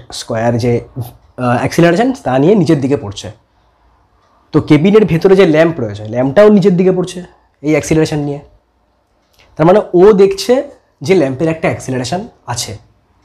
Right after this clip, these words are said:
এবং সেটা কত? সেটা হচ্ছে নাইন পয়েন্ট এইট meter per second square।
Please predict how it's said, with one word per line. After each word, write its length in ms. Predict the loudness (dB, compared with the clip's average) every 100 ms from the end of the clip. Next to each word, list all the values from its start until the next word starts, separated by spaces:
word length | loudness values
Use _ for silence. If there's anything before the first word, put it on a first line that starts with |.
| _ _ _ _ _ _
এবং 120 | -2 0 0
সেটা 200 | 0 0
কত? 120 | -2 -2 -4 -4
সেটা 180 | -2 0
হচ্ছে 260 | -2 0 -2 -2 -12 _ _ _ _ _
নাইন 240 | -8 -4 -4 0
পয়েন্ট 180 | -2 -2
এইট 160 | -4 -8 -18 _ _ _ _ -6
meter 180 | -4 -4
per 80 | -4
second 160 | -6 -8
square। 200 | -12